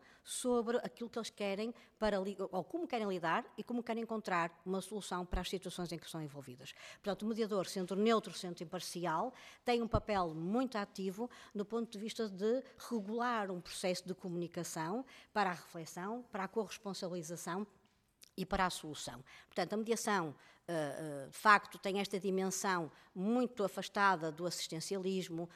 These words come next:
muito afastada da, da orientação, muito afastada da sugestão, da op-, do opinar ou até mesmo de procurar orientar e aconselhar. Nós queremos precisamente é trabalhar com f-, metodologias empoderadoras,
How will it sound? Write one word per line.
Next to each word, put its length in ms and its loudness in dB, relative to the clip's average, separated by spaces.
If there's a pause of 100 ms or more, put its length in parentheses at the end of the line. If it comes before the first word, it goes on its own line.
(120)
muito 240 -4
afastada 840 2
da, 340 0 (280)
da 140 4
orientação, 920 4 (160)
muito 320 0
afastada 880 2
da 220 2
sugestão, 920 4 (280)
da 360 4
op-, 340 4
do 280 0
opinar 600 4
ou 160 4
até 200 2
mesmo 400 2
de 120 -2
procurar 500 4
orientar 420 4
e 60 0
aconselhar. 600 -2 (340)
Nós 200 2
queremos 320 -4
precisamente 800 -4
é 220 0
trabalhar 560 -2
com 180 -4
f-, 140 -8
metodologias 920 -2
empoderadoras, 840 0